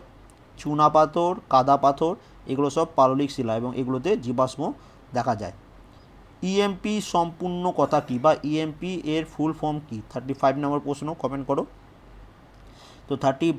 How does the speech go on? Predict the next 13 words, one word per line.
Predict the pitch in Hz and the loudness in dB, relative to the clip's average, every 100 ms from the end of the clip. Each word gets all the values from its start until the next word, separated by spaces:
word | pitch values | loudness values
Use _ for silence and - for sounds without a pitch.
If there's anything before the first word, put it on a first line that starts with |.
| - - - | -6 -18 -2
ফাইভ | - 165 | 0 0
নম্বর | 180 170 | -2 0
প্রশ্নের | 170 151 160 | -2 -2 -2
অ্যান্সার | 147 139 139 | -2 -2 -4
হচ্ছে | 135 180 - - 156 | -2 -2 -2 -4 -4
এমডেন | 175 165 180 190 - - - 131 | -2 -2 0 -2 -6 -12 -8 -2
মেয়ারহফ | 147 160 160 175 196 - - | 4 6 8 6 4 -4 2
বার্নেস, | 143 143 131 107 - - - - 131 | 4 4 0 -6 -10 -16 -20 -8 -4
অপশন | 131 - 170 - | -4 -4 -6 -2
এ | 180 | -2
হচ্ছে | 147 120 | -2 -4
এখানে | 123 170 240 - - | -6 -6 -8 -14 -16
অ্যান্সার। | 131 127 110 | -10 -10 -10